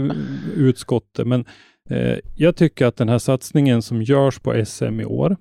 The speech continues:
jag tycker att den är helt rätt. Jag tycker att den känns jättebra. Jag tycker att, eh, gatubils promotorskap känns bra. Och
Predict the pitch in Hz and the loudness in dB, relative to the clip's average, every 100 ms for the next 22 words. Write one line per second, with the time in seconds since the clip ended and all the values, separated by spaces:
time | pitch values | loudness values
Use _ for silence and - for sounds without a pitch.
0 | - - 139 - 127 123 - 117 110 110 | -6 -12 -10 -2 0 0 0 -2 0 -2
1 | 104 - 120 147 - - 127 - - 131 | -4 -6 -4 -4 -6 -4 -2 -2 -2 -2
2 | 117 98 117 107 - 117 - 113 117 139 | -2 0 -2 -2 -4 -8 -6 -4 -2 -2
3 | - _ _ _ 120 - 117 - 113 113 | -4 _ _ _ -4 0 -2 0 0 0
4 | - 131 123 113 120 110 110 120 117 110 | -2 -2 -2 0 0 0 -2 0 0 -2
5 | - - - 120 113 110 - 117 - 113 | -14 -10 0 0 0 -4 -4 -6 -4 -2
6 | 127 - - _ _ _ _ - - 117 | -2 -2 -16 _ _ _ _ -20 -4 -4
7 | 104 - 107 127 180 _ _ _ _ 127 | -4 -8 -6 -4 -6 _ _ _ _ -2
8 | 113 - | -2 -8